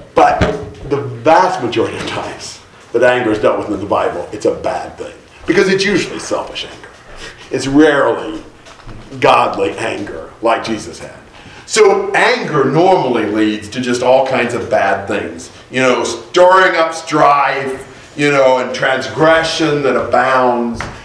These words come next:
You gotta control your temper. And I think we don't think about that as much as we ought to.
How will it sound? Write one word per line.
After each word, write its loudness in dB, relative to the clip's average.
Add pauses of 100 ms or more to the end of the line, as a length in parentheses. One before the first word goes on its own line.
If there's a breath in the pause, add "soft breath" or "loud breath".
(140 loud breath)
You -4
gotta 2
control -2
your -6
temper. -10 (300 loud breath)
And 2
I 2 (100)
think 0
we -2
don't 2
think 2
about 0
that 0
as -6
much -4
as -8
we -10
ought -8
to. -14